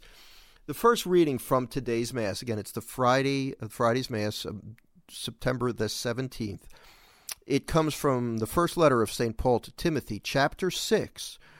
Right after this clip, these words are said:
verses two through twelve. First Timothy six, two through twelve. Now, there's some good stuff in here, including one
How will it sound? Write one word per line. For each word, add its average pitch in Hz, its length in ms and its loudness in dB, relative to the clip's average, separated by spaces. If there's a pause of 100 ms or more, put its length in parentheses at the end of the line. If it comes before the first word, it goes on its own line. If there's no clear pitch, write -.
(240)
verses 110 400 0
two 151 400 0
through 135 260 -4
twelve. - 460 -6
First - 280 -8
Timothy 156 320 -4
six, - 540 -2 (260)
two 139 240 2
through 117 200 -6
twelve. 131 280 4
Now, 127 80 0
there's 202 160 2
some 233 200 -2
good 254 240 0
stuff - 400 2
in 135 80 0
here, 107 280 0 (1500)
including 190 680 2
one 147 500 2